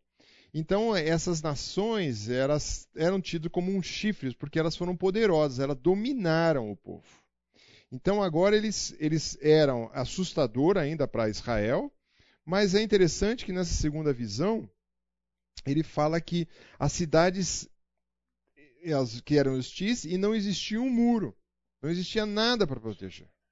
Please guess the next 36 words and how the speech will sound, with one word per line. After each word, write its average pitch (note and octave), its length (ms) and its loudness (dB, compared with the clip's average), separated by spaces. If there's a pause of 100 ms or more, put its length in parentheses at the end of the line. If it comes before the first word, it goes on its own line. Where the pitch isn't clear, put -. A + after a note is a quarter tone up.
(880)
Mas, G3 340 4
de F#3+ 80 0
contrapartida, F3 800 0
na F3 100 0
terceira D#3 440 4
visão, C3+ 440 0
vai F#3+ 140 2
falar E3 380 2 (340)
que D#3+ 100 -6
tem G3+ 340 4
os F#3 160 2
inimigos, E3 840 -2 (440)
sem A3+ 420 4
o G#3 80 6
poder D3 400 6
agora, C3+ 400 2
porque D#3 200 -4
foi D3 160 -4
quebrado C#3 640 0
antes B2+ 260 -6
o A#2+ 60 -10
poder, A2+ 420 -2
e F3+ 40 -6
nós A#2 180 -6
vamos A2+ 260 -8
ver A#2 200 0
ali A#2 260 0
que G2+ 440 -6
se - 240 -6
levanta A#2+ 420 -4
e A#2 60 -8
quebra. D3 520 -2 (560)
Mas G3 520 2
o A3 60 -4
que G#3+ 80 0
acontece? G3 680 -2